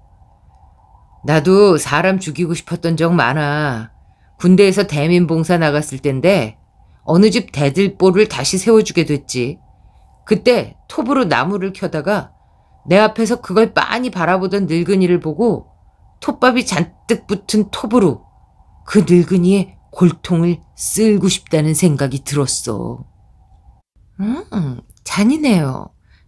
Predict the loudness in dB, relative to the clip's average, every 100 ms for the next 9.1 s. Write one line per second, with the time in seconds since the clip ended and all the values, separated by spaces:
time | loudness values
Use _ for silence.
0 | -6 2 4 4 2 -2 -6 -6 -4 0
1 | 0 0 -4 -6 -4 -2 -4 -6 -6 -4
2 | -4 -8 -18 _ _ _ _ _ _ -20
3 | _ _ _ _ _ _ _ _ _ _
4 | 0 2 4 4 4 4 4 4 2 0
5 | -2 -2 0 0 0 -4 -2 -2 0 -2
6 | -4 -4 -6 -6 -8 -10 -18 _ _ _
7 | _ _ _ _ _ _ _ _ _ _
8 | -4 -2 -2 0 -2 -2 -4 -4 -6 -10
9 | -12